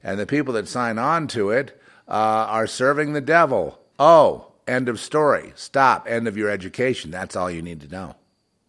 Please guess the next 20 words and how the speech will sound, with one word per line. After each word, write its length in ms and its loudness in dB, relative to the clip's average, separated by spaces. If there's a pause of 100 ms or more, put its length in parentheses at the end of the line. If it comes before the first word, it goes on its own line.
(1700)
That's 220 -10
not 240 -2
a 60 -8
big 200 -10
leap, 300 -14
and 100 -12
that's 240 -6
not 220 -2
a 40 -6
lot 200 -8
to 100 -12
ask. 400 -16 (1500)
It's 140 -20
a 80 -14
simple, 580 -8 (500)
any 220 -8
child 420 0
could 140 -10
understand 540 -16
that. 220 -20